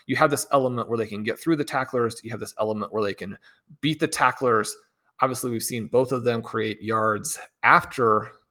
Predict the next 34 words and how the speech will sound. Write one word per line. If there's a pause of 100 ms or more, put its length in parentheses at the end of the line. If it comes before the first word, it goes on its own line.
(140)
that
point, (280)
which
is
very
helpful.
You
want
the
big
play (360)
after
you
force
the
missed
tackle, (120)
<laughs>
not
just
to
beat
that
guy (360)
and
then (400)
kinda
get
lost
as
you're (300)
floundering
around
and,